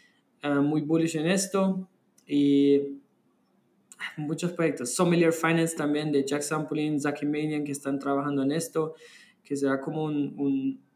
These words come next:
um, un, un ecosistema de DeFi que está coma-, compatible con Ethereum también. Um, y muchas estrategias automatizadas de DeFi.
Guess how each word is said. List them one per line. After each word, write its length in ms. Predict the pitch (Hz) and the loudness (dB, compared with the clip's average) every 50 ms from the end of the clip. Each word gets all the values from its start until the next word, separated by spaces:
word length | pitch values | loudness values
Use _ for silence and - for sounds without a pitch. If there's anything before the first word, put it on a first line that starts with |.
| _ _ _ _ - _ _ _ - - | _ _ _ _ -20 _ _ _ -14 -10
um, 400 | 131 127 127 131 131 131 131 - - _ _ _ _ _ - _ _ _ - | -8 -6 -6 -6 -8 -8 -10 -14 -18 _ _ _ _ _ -20 _ _ _ -14
un, 400 | 156 139 135 135 135 135 135 - | -8 -6 -4 -2 -2 -2 -4 -4
un 120 | - 160 165 | -4 -2 -2
ecosistema 580 | 175 175 180 175 - - - 180 165 175 175 | 0 0 0 0 -2 -2 0 0 2 2 4
de 160 | 175 165 160 - | 4 4 4 4
DeFi 420 | - 180 180 175 - 165 165 160 | 4 4 4 4 2 0 -2 -2
que 120 | - 160 | -2 -4
está 240 | 147 - - 143 139 | -8 -6 -4 -4 -4
coma-, 400 | - 160 156 156 147 - - - - | -4 -4 -4 -4 -6 -6 -10 -14 -10
compatible 560 | 156 160 151 147 143 147 160 151 147 151 147 | -10 -6 -4 -2 -4 -2 -2 -2 -2 -2 -2
con 160 | - 151 143 | -2 -2 -4
Ethereum 420 | 135 131 - 160 147 151 147 147 | -4 -4 -2 -2 -2 0 0 -2
también. 540 | 139 135 135 139 143 160 175 185 190 185 185 - - - - - - _ _ _ _ _ _ _ - | -2 -2 -4 -2 0 0 0 0 0 -4 -8 -14 -16 -20 -20 -20 -20 _ _ _ _ _ _ _ -8
Um, 420 | 139 135 135 135 135 135 131 135 - _ _ | -4 -2 -2 0 0 -2 -2 -4 -8 _ _
y 580 | - 151 139 139 139 135 135 135 135 135 135 135 131 | -6 -2 2 4 6 6 6 6 6 6 6 4 4
muchas 720 | 139 143 143 139 - 160 156 - - - - - - - - | 2 0 0 0 0 -2 -2 -2 -2 -4 -6 -8 -8 -8 -2
estrategias 920 | 175 160 - - 156 151 156 - 160 151 151 156 151 151 156 151 - - - | -2 -2 0 0 -2 -2 0 0 -2 -2 0 -2 0 0 0 -2 -4 -4 -4
automatizadas 920 | 156 143 151 143 143 143 139 139 139 139 - - 151 151 151 156 147 143 | -4 -2 -2 0 0 2 2 2 2 0 -2 -4 -2 -2 0 -2 -2 0
de 220 | 139 143 135 127 135 | 2 2 2 2 0
DeFi. 640 | 131 175 190 190 185 - 180 170 170 170 165 165 | 0 0 0 0 2 0 0 0 2 2 0 -2